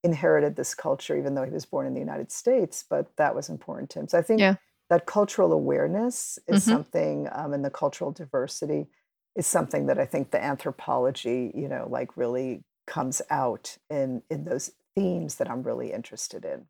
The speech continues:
Speaker 2: Yeah. And I think that that really is the difference of, of it coming from a place of, like, someone who is from a particular culture writing about that. It's just a natural, "This is how I live in the world.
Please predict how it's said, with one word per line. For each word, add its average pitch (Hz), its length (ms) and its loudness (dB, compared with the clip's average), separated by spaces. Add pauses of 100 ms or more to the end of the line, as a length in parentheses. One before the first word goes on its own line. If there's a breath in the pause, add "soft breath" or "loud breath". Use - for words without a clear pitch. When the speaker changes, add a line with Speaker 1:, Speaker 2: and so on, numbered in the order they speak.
(260)
Speaker 2:
Yeah. 180 280 6 (440 loud breath)
And 208 160 12
I 220 120 12
think 285 220 6
that 247 180 8
that 190 180 12
really 196 260 12
is 185 120 10
the 175 100 6
difference 175 480 8
of, 170 180 6 (120)
of 170 200 12
it 151 200 8
coming 170 340 8
from 170 260 8
a 165 80 8
place 170 400 6
of, 165 320 8
like, 180 300 10 (720 loud breath)
someone 214 380 12
who 208 140 12
is 196 140 10
from 196 120 8
a 185 100 10
particular 175 440 6
culture 175 400 6
writing 165 380 8
about 160 380 8
that. 233 280 8
It's 180 240 4
just - 400 4
a 180 100 8
natural, 175 580 8
"This 165 220 4
is 175 140 4
how 175 180 10
I 170 60 8
live 165 200 4
in 175 60 2
the 180 80 4
world. 180 440 2